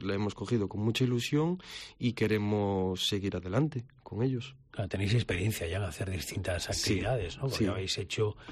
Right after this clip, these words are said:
Speaker 2: ya distintos, eh, campamentos, por ejemplo, en verano,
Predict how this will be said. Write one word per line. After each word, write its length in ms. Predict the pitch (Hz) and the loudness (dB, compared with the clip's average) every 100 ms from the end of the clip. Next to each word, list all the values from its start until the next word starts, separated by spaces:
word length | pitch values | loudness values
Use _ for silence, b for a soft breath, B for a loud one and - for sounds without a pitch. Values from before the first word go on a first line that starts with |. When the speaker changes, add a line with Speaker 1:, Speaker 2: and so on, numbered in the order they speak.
| B B B | B B B
Speaker 2:
ya 220 | 110 98 | 0 2
distintos, 920 | 101 98 - 98 95 98 92 85 - - | 2 0 -2 -2 0 0 0 -2 -2 0
eh, 180 | 117 98 | 0 2
campamentos, 580 | 107 92 95 127 143 - | 0 2 4 6 6 2
por 120 | 98 | -2
ejemplo, 280 | - 107 95 | 0 0 0
en 100 | 87 | 2
verano, 500 | 90 156 175 - | 4 4 4 2